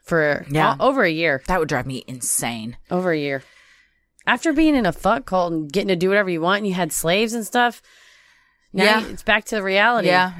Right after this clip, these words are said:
Speaker 2: and you're with your parents, so that's kind of a
Speaker 1: It's kind of, I mean, a ba-,
Speaker 2: <laughs>
Speaker 1: it could be a
Speaker 2: a
Speaker 1: bummer.
Speaker 2: wake-up call.
Speaker 1: Yeah.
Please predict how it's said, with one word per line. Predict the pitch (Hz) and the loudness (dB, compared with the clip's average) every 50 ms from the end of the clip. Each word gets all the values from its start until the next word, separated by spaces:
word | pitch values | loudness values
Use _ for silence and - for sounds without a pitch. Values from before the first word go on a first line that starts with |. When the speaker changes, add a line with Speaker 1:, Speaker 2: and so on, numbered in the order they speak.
| - - | -10 -6
Speaker 2:
and | 175 190 185 185 | -6 -4 -4 -2
you're | 180 180 | -2 -2
with | 165 175 156 | -2 -4 -4
your | 143 | -6
parents, | - - 170 160 165 180 190 - - - - - - _ _ | -6 -4 0 0 0 0 0 -4 -6 -8 -8 -10 -10 _ _
so | - - - 160 156 151 147 147 | -8 -4 -2 -2 -2 -2 -4 -6
that's | 131 160 170 170 - | -4 -4 -4 -2 -2
kind | - 180 151 147 | -2 -2 -2 -2
of | 143 131 | -4 -6
a | 131 131 131 131 135 135 - - | -6 -6 -6 -8 -12 -18 -20 -16
Speaker 1:
It's | - - | -14 -8
kind | - - 247 240 220 | -2 0 0 0 0
of, | 175 | 0
I | - 202 | 0 0
mean, | 190 165 151 | 0 2 2
a | 156 | 2
ba-, | 294 277 175 180 - - | 2 2 2 0 0 -2
Speaker 2:
<laughs> | |
Speaker 1:
it | 180 | -2
could | - 294 247 | 0 0 2
be | 240 190 | 4 4
a | 165 | 6
Speaker 2:
a | 165 | 4
Speaker 1:
bummer. | 156 151 - 185 | 4 4 4 2
Speaker 2:
wake-up | 180 180 175 - 190 165 160 | 2 2 2 0 0 0 0
call. | - 208 180 170 185 196 196 175 - - | 2 2 4 4 2 0 -2 -6 -10 -4
Speaker 1:
Yeah. | - 247 214 208 175 | 0 2 2 2 2